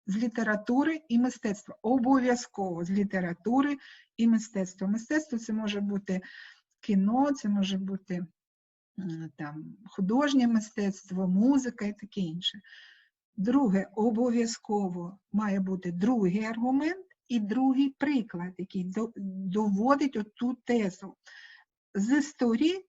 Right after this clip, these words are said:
суспільного життя або з особистого життя. Можна його сюди, в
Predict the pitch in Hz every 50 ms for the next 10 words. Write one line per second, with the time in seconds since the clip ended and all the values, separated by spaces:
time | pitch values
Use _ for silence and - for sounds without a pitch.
0 | _ _ - - - 220 - - - 269 285 302 294 294 285 302 277 - 294 269
1 | - - 269 254 262 - 254 247 277 339 370 359 - - - - _ - 262 269
2 | - - 285 240 220 247 233 196 185 - - 180 175 170 175 170 170 175 175 185
3 | - 190 185 196 208 214 208 - 226 220 214 214 208 208 214 214 214 208 214 -
4 | - - - - - - - - - 254 254 240 302 359 392 392 359 - - 214
5 | 202 196 -